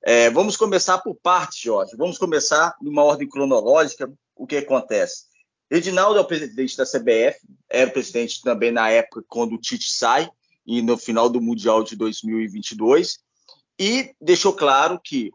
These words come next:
o técnico da seleção brasileira seria o italiano Carlo Ancelotti,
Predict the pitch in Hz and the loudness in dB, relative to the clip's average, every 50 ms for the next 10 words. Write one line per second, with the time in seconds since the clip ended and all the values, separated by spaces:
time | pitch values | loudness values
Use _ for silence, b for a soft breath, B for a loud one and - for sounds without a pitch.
0 | _ - 143 - - 151 143 143 139 143 135 127 - 123 127 123 - 123 117 117 | _ -10 -10 -6 0 2 2 2 2 0 -6 -6 -2 0 0 0 0 -4 -8 -8
1 | - 127 117 113 104 113 117 117 113 113 110 110 120 127 135 143 139 - - 131 | -4 -4 -4 -4 0 0 0 0 -2 -4 -4 -2 0 2 2 0 -2 -2 0 0
2 | 120 113 120 123 127 131 120 117 113 - 117 110 104 104 107 113 120 120 113 - | 0 0 0 2 2 2 2 0 0 -2 -2 -2 0 0 0 0 0 -2 -4 -4
3 | - 110 110 113 113 107 - - 104 90 92 92 101 113 127 - - - 196 | 0 -2 0 0 -4 -10 -8 -4 -4 -4 -2 0 -2 -2 -2 -4 -8 -14 -16